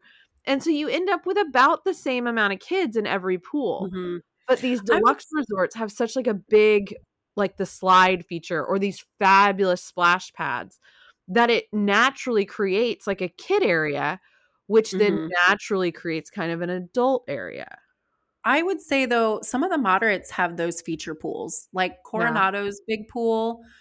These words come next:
Speaker 2: with that big temple and the slide, like, that definitely gets to be more of the kid pool. And then they're, they have all those quiet ones all around the other sections.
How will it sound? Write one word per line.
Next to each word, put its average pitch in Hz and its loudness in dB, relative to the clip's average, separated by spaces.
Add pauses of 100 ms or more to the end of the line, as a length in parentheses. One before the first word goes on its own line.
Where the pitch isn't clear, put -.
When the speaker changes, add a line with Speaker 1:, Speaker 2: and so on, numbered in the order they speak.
(160)
Speaker 2:
with 208 -6
that 180 0
big 190 -6
temple 202 -6
and 185 -8
the 185 -6
slide, 185 0
like, 185 -10 (460)
that 202 2
definitely 196 -6
gets 180 -8
to 196 -12
be 185 -6
more 170 -4 (300)
of 175 -2
the 170 -8 (420)
kid 190 -4 (200)
pool. 262 -4 (340)
And 208 -6
then 208 -4
they're, 196 -4
they 196 -6
have - -8
all 180 -2
those 185 -6
quiet 175 -8
ones 165 -8
all 170 -4
around 165 -4 (400)
the 175 0
other 170 0
sections. 254 -4